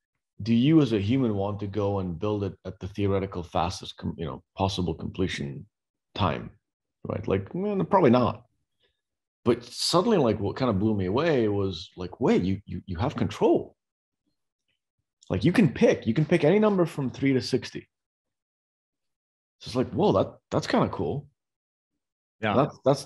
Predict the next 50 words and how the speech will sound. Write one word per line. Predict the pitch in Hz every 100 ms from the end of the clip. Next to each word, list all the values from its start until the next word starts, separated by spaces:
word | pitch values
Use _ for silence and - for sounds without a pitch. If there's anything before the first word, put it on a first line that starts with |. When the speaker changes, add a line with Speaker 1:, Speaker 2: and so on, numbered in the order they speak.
| - 120
Speaker 1:
generally | 170 233 190
what |
you'll | 139 123
see | - 123
with | 101
the | 101
software, | 247 226 92
right? | 82 92
In | 92
the | 98
sense | 113 143 -
that, | 131 - _ _ _ _ _ _ - -
um, | 104 101 98 92 _ _ _ _ -
you, | 110 120 123 123 120 117 110 104 _ _ _ _ _ _ _ _ _ _ _ _
you, | 117 120 202 254 233 -
like, | 135 127 - _ _ _ _ _ _ _ _ _ _ _ _ _ -
the | 123
machine | 139 - 220 240
is | 190
just | 117 143 143 - -
a | 113
number | 110 135 123
crunching, | - 104 101 101 95 69
you | 90
know, | 76 80 -
entity. | 113 113 107 - _ _ _ _ _ _ _ _ _ _
You, | 92 135 220 233
the | 156
human, | 131 185 160 117 110 107 104 -
are | 101
the | 104
one | 104 113
that | 98
has | 104 104
the | 95
ability | 82 104 113 90
to | 76
decide | 87 - 113 117
whether | 92 92 87
you | 90
want | 92 85
it |
to | 95
be | 85 80
three, | - 110 110 107
fifteen, | 98 98 - 95 90
fifty, | 90 87 90 87
or | 82
sixty, | - - - -
right? | - -